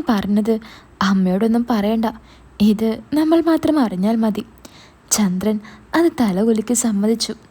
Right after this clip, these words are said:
തൻ്റെ അവസ്ഥ ഈ വീട്ടിലെ ഒരാൾ അറിഞ്ഞതിൽ വേണിക്ക് ആശ്വാസമാണ് തോന്നിയത്. അതോടെ തമ്മിൽ തമ്മിൽ കൂടുതൽ കാര്യങ്ങൾ പറയാനുള്ള അവസരമാണ് ഒരുങ്ങിയത്. "മോളെ, നിന്നെ ഞാൻ സഹായിക്കട്ടെ?"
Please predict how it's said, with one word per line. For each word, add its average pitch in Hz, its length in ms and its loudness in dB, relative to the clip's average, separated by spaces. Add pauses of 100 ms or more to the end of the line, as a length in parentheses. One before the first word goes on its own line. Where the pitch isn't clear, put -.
(520)
തൻ്റെ 339 260 0
അവസ്ഥ 190 380 -4 (500)
ഈ 349 120 2
വീട്ടിലെ 214 440 -2 (240)
ഒരാൾ 202 380 0
അറിഞ്ഞതിൽ 208 440 0 (440)
വേണിക്ക് 320 380 2
ആശ്വാസമാണ് 220 720 -2
തോന്നിയത്. 202 460 -2 (640)
അതോടെ 196 420 2 (240)
തമ്മിൽ 311 300 2
തമ്മിൽ 302 280 2
കൂടുതൽ 202 440 -2
കാര്യങ്ങൾ 214 420 0 (440)
പറയാനുള്ള 320 500 2
അവസരമാണ് 220 580 0
ഒരുങ്ങിയത്. 208 420 0 (800)
"മോളെ, 208 360 4 (600)
നിന്നെ 320 280 4
ഞാൻ 320 220 2
സഹായിക്കട്ടെ?" 208 720 -2